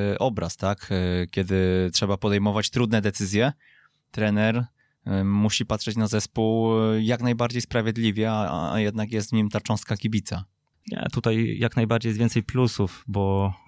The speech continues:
Speaker 2: bo to, co, to, co żeśmy zrobili, to, to już zostanie na lata, to już, y, kiedyś, kiedyś gdzieś tam historia będzie to oceniała, kto co zrobił dla, y, dla swojego klubu, dla swojej drużyny i myślę, że, y, że to jest warte,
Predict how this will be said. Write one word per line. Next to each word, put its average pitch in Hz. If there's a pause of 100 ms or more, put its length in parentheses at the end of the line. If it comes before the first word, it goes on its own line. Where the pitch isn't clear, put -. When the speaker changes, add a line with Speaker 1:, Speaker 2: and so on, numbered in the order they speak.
Speaker 2:
bo 98
to, -
co, 104
to, -
co -
żeśmy 110
zrobili, 113
to, 110
to 135
już 135
zostanie 120
na 101
lata, 104
to 107
już, 104
y, 104
kiedyś, 104 (200)
kiedyś 120
gdzieś 110
tam 117
historia 117
będzie 117
to 120
oceniała, 117
kto -
co -
zrobił 117
dla, 113 (460)
y, -
dla 110
swojego 110
klubu, 131
dla 110
swojej 117
drużyny 120
i 120
myślę, 123
że, 117 (240)
y, 113
że 117
to -
jest 120
warte, 104